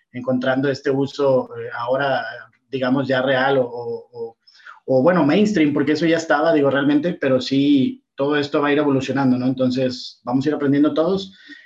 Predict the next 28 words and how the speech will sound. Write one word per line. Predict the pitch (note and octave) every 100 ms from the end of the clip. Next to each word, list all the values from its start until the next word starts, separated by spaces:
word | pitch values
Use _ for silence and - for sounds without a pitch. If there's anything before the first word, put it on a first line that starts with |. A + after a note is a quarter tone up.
| _
Y, | C3
digo, | D3+ D#3+
lo | D3+
de | D3
la | C#3
minería, | C#3+ D3 D#3 D#3+
eso | E3
es |
lo | D#3 D3
único. | C#3 C3
Yo | C3 C3
quisiera | C#3 D3 C#3+
ver | C#3+ C#3+
hacia | C#3+ C#3+
adelante | B2+ C3 C3+ C#3+
los | C3+ C3
incentivos, | A#2+ B2+ C#3 C3+ C#3
cómo | - C3 C3+
van | C3+ C#3+ C#3 C3+
y | B2+
esa | B2+ C3
centralización | C#3+ C3 A#2+ A2+ - C3
que | C#3
pudiera | B2+ B2+
haber | C3+ C3+
ahí | C3+
de | C3+
compañías, | C3 B2+ A#2+ B3+ D#4 D#4+